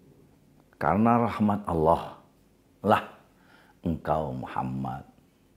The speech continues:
lembut, halus, tidak kasar, tidak ganas terhadap umatmu. Seandainya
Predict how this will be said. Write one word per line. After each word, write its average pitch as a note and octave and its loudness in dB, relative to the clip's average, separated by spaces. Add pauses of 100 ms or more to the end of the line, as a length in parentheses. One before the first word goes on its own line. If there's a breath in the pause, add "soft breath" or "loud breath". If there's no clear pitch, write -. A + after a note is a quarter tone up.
(880 soft breath)
lembut, D#2 -4 (160)
halus, D2 -4
tidak - -8
kasar, - -6 (240 soft breath)
tidak - -6
ganas C#2+ -6
terhadap B1 -4 (640 soft breath)
umatmu. C#2 -8 (1200 soft breath)
Seandainya C3 4